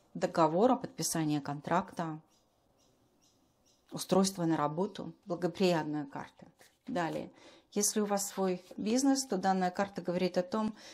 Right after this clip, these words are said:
что несмотря на то, что бизнес растёт, бизнес продвигается, в принципе, хорошо здесь у вас, но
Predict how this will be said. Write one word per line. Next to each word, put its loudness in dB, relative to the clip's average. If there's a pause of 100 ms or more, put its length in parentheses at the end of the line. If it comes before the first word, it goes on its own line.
(140)
что -2
несмотря 4
на 8
то, 2
что 0 (440)
бизнес 6
растёт, 2
бизнес 4
продвигается, 2 (420)
в -20
принципе, 4
хорошо 2
здесь -2
у -4
вас, -4
но 4